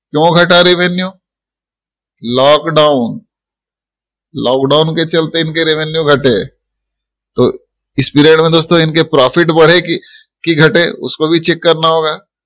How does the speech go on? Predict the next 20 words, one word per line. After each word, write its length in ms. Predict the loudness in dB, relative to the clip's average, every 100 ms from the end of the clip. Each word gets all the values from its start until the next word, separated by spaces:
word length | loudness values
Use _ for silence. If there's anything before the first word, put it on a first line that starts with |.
| _ _
तो 100 | -8
दोस्तों, 280 | -6 -6 -6
यहाँ 180 | -6 -4
पर 160 | -2
देखिए, 360 | -2 -4 -6 -10 -10 _ _ _ _ _ _ _ _ _ _ _ _ _ _ _ -6
इनके 280 | 0 4
जो, 240 | 6 4 2 -4 _ -4
अ, 220 | 0 2
net 260 | 0 -2 -2
profit 400 | 0 0 0 -4
थे, 160 | -4 -6 -6 _ _ _ -2
F, 120 | -2 -4 -18 -18
अ, 500 | -14 -2 2 4 2
दिसंबर 480 | 0 -6 -2 0 2
दो 140 | 2
हज़ार 120 | 2
सत्रह 420 | 0 -4 -2 -2
से, 140 | -2 -6
ये 300 | -8 -6 -4
देखिए, 280 | -4 -8